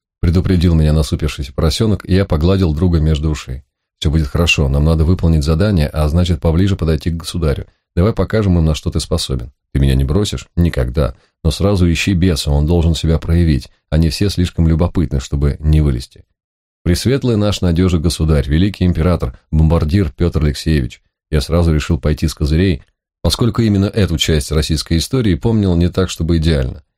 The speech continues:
«Не вели казнить, вели миловать, и это, как бы, дозволь тебя всего распотешить». Царь от всей души расхохотался так, словно его щекотали.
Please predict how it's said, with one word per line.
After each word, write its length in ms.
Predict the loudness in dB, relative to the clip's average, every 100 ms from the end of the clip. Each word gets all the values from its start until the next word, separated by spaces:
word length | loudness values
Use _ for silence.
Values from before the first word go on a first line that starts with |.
| _ 0
«Не 160 | 2
вели 240 | 4 2 0
казнить, 460 | 0 0 0 0
вели 200 | 0 2
миловать, 440 | 2 2 0 -2 -2
и 160 | 0 2
это, 380 | 0 0 -2
как 200 | 0 -2
бы, 280 | 2 2 2
дозволь 380 | 2 0 2 0
тебя 360 | -2 0 0 0
всего 500 | -2 0 2 0 -4 -6
распотешить». 720 | -2 -2 -2 -2 -2 -4 -14 _ _ _ _ _ -4
Царь 160 | -2
от 80 | -2
всей 160 | -2 0
души 300 | 0 0 0
расхохотался 680 | 0 -4 -4 0 -2 -2
так, 240 | -4 -4 -4
словно 300 | -2 0 2
его 160 | 2
щекотали. 580 | -2 -4 -4 -2 -4 -4